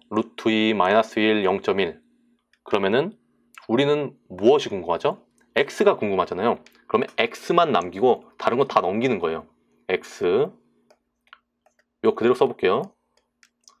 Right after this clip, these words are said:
루트 이, 마이너스 일, 영점일 있다. 그러면 이거 X만 남기려면 어떻게 될까요? X만 남기려면은 X에 곱해져 있는 걸 나누면 돼요. X,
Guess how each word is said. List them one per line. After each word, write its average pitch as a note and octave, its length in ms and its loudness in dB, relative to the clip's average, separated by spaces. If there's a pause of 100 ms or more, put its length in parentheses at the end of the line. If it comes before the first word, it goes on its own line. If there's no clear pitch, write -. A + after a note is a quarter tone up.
(600)
루트 A#2+ 300 -4
이, C3+ 140 0
마이너스 F#2 380 -2
일, E3 400 0 (840)
영점일 D#3+ 500 2
있다. - 360 -4 (520)
그러면 F3+ 240 4
이거 D3+ 420 0
X만 F3 400 2
남기려면 G#2+ 460 2
어떻게 - 260 2
될까요? E2 420 -4 (380)
X만 A#2 460 -2
남기려면은 F2+ 920 0 (360)
X에 E3 400 0
곱해져 D3+ 500 2
있는 G#2+ 240 0
걸 C#3+ 160 2
나누면 G2 380 0
돼요. D#2+ 240 -10 (440)
X, G#2+ 680 -4